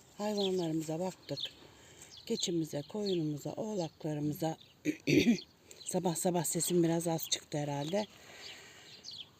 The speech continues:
Tavuklarımıza yemlerini, sularını verdik. Biraz o şeyler gezdi hayvanlar. Şimdi bahçemize geçtik. Sabah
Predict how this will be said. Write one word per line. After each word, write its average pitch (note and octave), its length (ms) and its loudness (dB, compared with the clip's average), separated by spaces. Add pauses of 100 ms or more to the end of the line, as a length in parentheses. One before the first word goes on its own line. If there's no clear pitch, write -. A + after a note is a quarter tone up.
(420)
Tavuklarımıza G#3 800 0
yemlerini, G#3+ 600 6
sularını G3+ 520 4
verdik. A#3+ 420 0
Biraz B3+ 400 4
o G#3 360 2
şeyler A3+ 400 6
gezdi A3+ 420 6
hayvanlar. F#3 880 2 (800)
Şimdi G#3+ 380 -2
bahçemize G3+ 580 0
geçtik. F3 500 -2
Sabah F3+ 340 -4